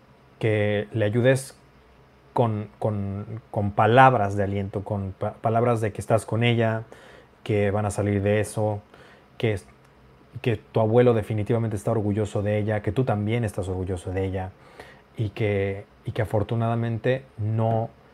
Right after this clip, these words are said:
es el final, y que no quedaron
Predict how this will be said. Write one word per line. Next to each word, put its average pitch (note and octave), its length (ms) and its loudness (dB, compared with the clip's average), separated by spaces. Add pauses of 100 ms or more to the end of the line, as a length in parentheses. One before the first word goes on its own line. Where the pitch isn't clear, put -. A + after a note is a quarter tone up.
(720)
es G#2 180 -4
el A#2 100 2
final, C3 380 4 (720)
y G#2+ 140 -2
que G2+ 280 -2
no A#2 340 0
quedaron A#2 680 2